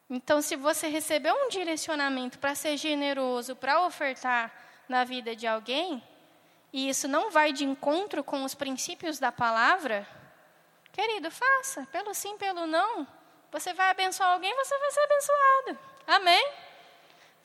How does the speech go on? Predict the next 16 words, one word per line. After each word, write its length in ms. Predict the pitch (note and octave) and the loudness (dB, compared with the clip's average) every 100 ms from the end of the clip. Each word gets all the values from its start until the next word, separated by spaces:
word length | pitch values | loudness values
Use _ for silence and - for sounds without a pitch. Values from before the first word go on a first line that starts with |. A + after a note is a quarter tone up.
| - - - | -14 -8 -4
A 100 | C#4+ | -4
gente 140 | D4 | -2
nunca 280 | C#4+ F#4+ C5+ | -2 0 0
pode 220 | A4+ A4 | 0 0
andar 180 | G4 G#4 | 0 0
fora 480 | - - E4 C5+ E4 | 0 4 4 4 0
daquilo 380 | C4+ - C#4 C4 | -4 -6 -8 -6
que 80 | |
a 60 | C4+ | -6
palavra 500 | C4+ B3 A#3 A#3 A#3 | -4 -2 -2 -2 -6
traz 280 | - A3+ A3 | -2 -2 -2
de 80 | A#3+ | -6
instrução 580 | A#3+ - B3 - A#3+ A3+ | -8 -8 -8 -4 -4 -2
pra 220 | A3+ A3+ | -2 -2
nós. 520 | A3+ F#3+ - - - - _ _ _ _ _ | -2 -4 -8 -10 -12 -18 _ _ _ _ _
Amém? 460 | A#3 B3+ B3+ C4 | -4 -2 0 -2